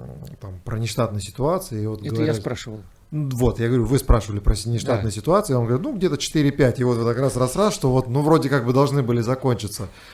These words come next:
Speaker 1: И вот, вот, вот сколько вот этот момент, когда действительно поняли, что блаженство, наслаждались блаженством,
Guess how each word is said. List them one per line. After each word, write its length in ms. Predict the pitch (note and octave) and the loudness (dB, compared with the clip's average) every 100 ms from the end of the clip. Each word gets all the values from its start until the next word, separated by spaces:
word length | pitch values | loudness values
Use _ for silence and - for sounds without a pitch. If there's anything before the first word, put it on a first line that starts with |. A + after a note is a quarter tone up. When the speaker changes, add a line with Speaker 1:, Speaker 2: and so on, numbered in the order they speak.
| - - - | -20 -20 -2
Speaker 1:
И 80 | B2 | 4
вот, 180 | C3+ C#3 | 4 6
вот, 240 | C3+ C3+ | 2 2
вот 220 | B2+ C3 | 0 0
сколько 260 | - E3+ D#3 | 2 2 2
вот 100 | C3 | 2
этот 120 | C3 | 2
момент, 400 | B2+ C#3 F#3 F3 - - - - | 2 0 0 -2 -8 -20 -20 -12
когда 260 | - A2+ C3 | -6 0 2
действительно 360 | A#2+ - C#3 B2 | 2 0 -2 0
поняли, 340 | C3+ C3 A#2 | 2 2 0
что 160 | G#2 A2+ | -4 -2
блаженство, 680 | A2 A#2+ E3 F#3 D3+ C3+ B2+ | 0 2 0 -2 -2 -2 -2
наслаждались 580 | A#2+ B2+ C3 C3 B2 | -2 0 2 4 2
блаженством, 640 | G#2+ A#2+ A#2+ F#3+ F#3 D3 | 2 2 4 2 4 2